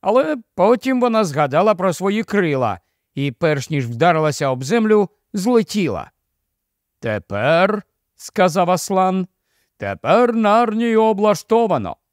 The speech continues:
Далі ми маємо подумати про те, як зберегти її безпеку. Я покличу декого із вас на свою раду. Підійдіть до мене ти, головний гноме,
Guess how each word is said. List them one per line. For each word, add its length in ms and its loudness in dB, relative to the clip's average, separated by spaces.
Далі 640 0
ми 180 0
маємо 500 0
подумати 680 0
про 280 0
те, 300 -2
як 280 2
зберегти 640 0
її 280 -2
безпеку. 800 0
Я 340 2
покличу 760 0
декого 560 2
із 200 -2
вас 320 0
на 160 0
свою 440 0
раду. 600 0
Підійдіть 640 -2
до 160 4
мене 560 2
ти, 420 0
головний 640 2
гноме, 640 -2